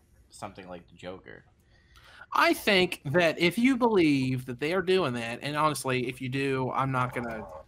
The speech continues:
Speaker 2: debate you. I think it's possible. That, that, that sounds pretty reasonable. But if you believe that, then guess what? They're doing that for everything else, too.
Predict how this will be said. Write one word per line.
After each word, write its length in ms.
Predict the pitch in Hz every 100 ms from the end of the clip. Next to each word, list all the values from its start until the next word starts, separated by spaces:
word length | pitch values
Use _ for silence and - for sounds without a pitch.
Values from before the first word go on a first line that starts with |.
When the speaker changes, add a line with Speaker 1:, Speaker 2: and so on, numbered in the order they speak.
| -
Speaker 2:
debate 300 | 127 120 110
you. 200 | 110 110
I 80 | 120
think 220 | - 123
it's 100 | -
possible. 600 | - 113 120 107 107 107 _
That, 140 | 135
that, 160 | 139 143
that 140 | 139
sounds 300 | - 127 123
pretty 280 | - 135 127
reasonable. 420 | 123 123 120 110 - - -
But 100 | 202
if 80 | 202
you 80 | 262
believe 240 | 247 226 170
that, 300 | 175 220 240 - - -
then 480 | 139 170 156 151 147 -
guess 260 | 190 196 -
what? 280 | 160 127 - - _
They're 200 | 147 175
doing 260 | 156 185 170
that 180 | 156 135
for 200 | 156 127
everything 340 | 131 127 123
else, 220 | 107 101
too. 120 | -